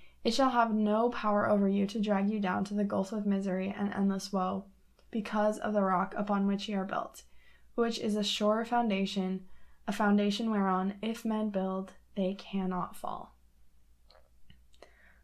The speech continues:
Um, I love that scripture so much.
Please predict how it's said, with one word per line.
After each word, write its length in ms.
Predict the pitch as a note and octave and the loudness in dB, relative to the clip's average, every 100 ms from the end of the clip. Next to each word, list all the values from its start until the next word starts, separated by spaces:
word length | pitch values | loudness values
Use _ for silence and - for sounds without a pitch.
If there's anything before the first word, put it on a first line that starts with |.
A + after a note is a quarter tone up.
| - | -4
Um, 340 | G#3+ G#3 G#3 - | 0 2 2 4
I 600 | G3 G#3+ A3+ B3+ C4 - _ - _ - - - - | 4 6 4 2 0 -4 _ -20 _ -20 -20 -20 -10
love 300 | G#3+ G3+ G3+ | 0 4 4
that 120 | G#3+ A3+ | 2 0
scripture 340 | C#4 C4 C#4+ | -2 -4 -4
so 420 | C4+ - G#3+ G#3 | -4 -6 -2 0
much. 560 | G3+ F#3 A3 - - - | 2 2 -2 -6 -10 -12